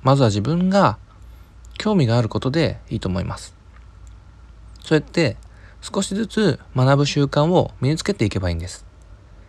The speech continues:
副業に挑戦してみたり、お金の勉強をしてみたり、で、将来を決めるっていうのは、あなたの日々の行動の積み重ねです。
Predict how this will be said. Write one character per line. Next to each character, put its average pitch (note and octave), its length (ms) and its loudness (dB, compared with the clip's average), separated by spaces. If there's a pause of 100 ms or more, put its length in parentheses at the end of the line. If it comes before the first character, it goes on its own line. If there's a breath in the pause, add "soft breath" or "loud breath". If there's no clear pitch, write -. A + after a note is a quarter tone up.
(260 soft breath)
副 C#3 240 0
業 B2+ 200 2
に B2 100 0
挑 B2+ 180 0
戦 C#3 240 0
し C3+ 60 -4
て - 100 -4
み D#3 120 0
た E3 100 -2
り、 F#2+ 200 -4 (540 soft breath)
お A#2 120 -2
金 A#2+ 220 4
の A2+ 120 2
勉 A2 200 0
強 G#2+ 260 -2
を G#2 40 -2
し G#2 80 -6
て - 80 -8
み D#3+ 120 -2
た D#3 100 4
り、 F2+ 160 0 (960)
で、 - 80 -4
将 C#3+ 180 2
来 A#2+ 140 4
を F#2+ 80 -2
決 - 100 -6
め A#2 100 2
る C3 80 2
っ D3 40 -2
て - 120 -8
い A#2+ 40 0
う - 20 -2
の G#2+ 80 0
は、 B2 240 0 (580 soft breath)
あ - 80 -4
な A#2+ 100 2
た - 100 -4
の A#2 360 0
日 - 120 -6
々 A#2+ 100 0
の G2+ 120 -2
行 G2+ 180 -2
動 G#2 160 -2
の A#2+ 340 -2
積 - 140 -8
み A#2 80 -2
重 B2+ 220 -2
ね A#2 100 2
で A2 80 -2
す。 - 180 -14